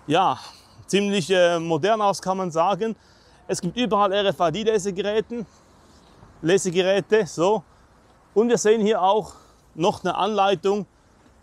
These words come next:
wie ich eben die Station freischalten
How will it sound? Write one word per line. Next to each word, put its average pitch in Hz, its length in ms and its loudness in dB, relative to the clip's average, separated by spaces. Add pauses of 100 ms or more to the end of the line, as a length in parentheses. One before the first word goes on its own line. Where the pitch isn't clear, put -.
(280)
wie 151 180 0
ich 208 240 -4
eben 190 580 0
die 185 140 0
Station 175 760 0 (600)
freischalten 151 1040 0